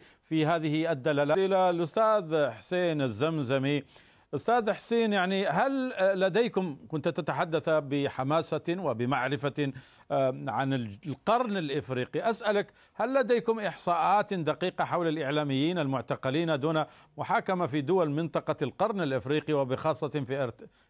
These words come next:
إرتريا؟ وهل تواصلتم مع آليات حماية حقوق الإنسان على المستويين الدولي والإفريقي لأجل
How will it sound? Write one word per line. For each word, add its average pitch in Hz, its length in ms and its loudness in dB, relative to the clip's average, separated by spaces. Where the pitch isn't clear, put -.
إرتريا؟ 143 520 2
وهل 135 180 0
تواصلتم 160 640 0
مع 156 360 0
آليات 165 560 2
حماية 170 560 0
حقوق 147 340 -4
الإنسان 160 420 2
على 165 180 0
المستويين 151 800 0
الدولي 151 640 2
والإفريقي 147 640 0
لأجل 139 440 0